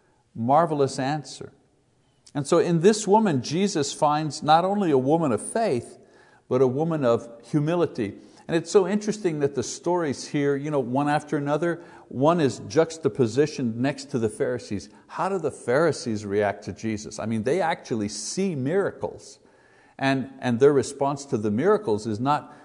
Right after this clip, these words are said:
awe or humility, but rather anger and, and, and, and, and a desire to get rid of Jesus.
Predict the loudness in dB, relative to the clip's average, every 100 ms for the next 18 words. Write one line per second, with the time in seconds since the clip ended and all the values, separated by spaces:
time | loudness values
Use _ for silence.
0 | -20 _ _ 2 10 10 10 4 2 0
1 | 0 2 4 4 4 0 -2 -2 0 2
2 | 4 2 0 0 2 2 2 2 2 -2
3 | -6 -6 -10 -10 -12 -12 -10 -10 -12 -10
4 | -8 -8 -4 -2 -2 -2 0 2 2 0
5 | -4 -4 -4 2 2 4 0 -4 -4 -4
6 | -6 -10